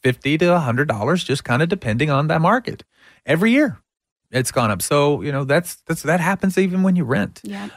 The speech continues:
Speaker 1: Um, and if you're ever wondering, we can create a rental analysis form for, you know, your buyers and stuff like that. We'll show them what their money's worth at eighteen hundred dollars, how much house they could buy, how much equity they could build over the next five years using very j-,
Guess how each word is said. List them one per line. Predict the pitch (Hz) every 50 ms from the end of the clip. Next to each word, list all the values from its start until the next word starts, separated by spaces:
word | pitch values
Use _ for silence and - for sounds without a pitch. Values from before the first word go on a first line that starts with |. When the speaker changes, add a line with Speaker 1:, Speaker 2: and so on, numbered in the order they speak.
| - -
Speaker 1:
Um, | 117 135 135 131 127 127 120 117 -
and | - 147 147 151 147 147 117
if | 147 180 -
you're | 185 170 156
ever | 180 220 254 294 269
wondering, | 175 120 117 117 135 160 143 123 113 107 107
we | 117 147 160
can | - - 151 151 156 165 160
create | 135 - - - 117 107 104 113 131 123 117 107
a | 101
rental | 95 92 110 117 127 123 123
analysis | 107 95 95 95 104 110 120 127 127 - 139 139 -
form | - 139 147 147 156 156 151
for, | - - 135 135 131 127 127 -
you | - 123 127
know, | 117 117 107 - - -
your | - 123 120
buyers | 117 117 117 120 127 131 127
and | 135
stuff | 127 - 139 127 -
like | 131 127 -
that. | 139 135 107
We'll | 120 113
show | - - - - 113 113 120
them | 120 135 139 127
what | 113 117 123 113 - - - _ - - - - - _ -
their | 120 120 113
money's | 113 113 113 117 123 120 110 107
worth | 98 101 104 123 131 -
at | 120
eighteen | 107 127 127 - - 131
hundred | 120 127 123 123 104
dollars, | 101 107 113 120 120 123 -
how | 127 120
much | 117 - -
house | 120 117 120 120 -
they | 131 131
could | - 117 117
buy, | 120 120 120 120 123
how | 120 113 123
much | 117 120 117 - -
equity | 110 120 117 - 123 123 120
they | 120 117 117
could | - 123 110 92 -
build | - 120 117 117 120 117
over | 123 117 120 117
the | 117 117
next | 113 117 117 113 - -
five | - 117 113 113 110
years | 113 117 117 117 117 113
using | 117 117 110 110 104 98 90
very | 87 104 110 113 113 117 113 113
j-, | 107 104 104 107 -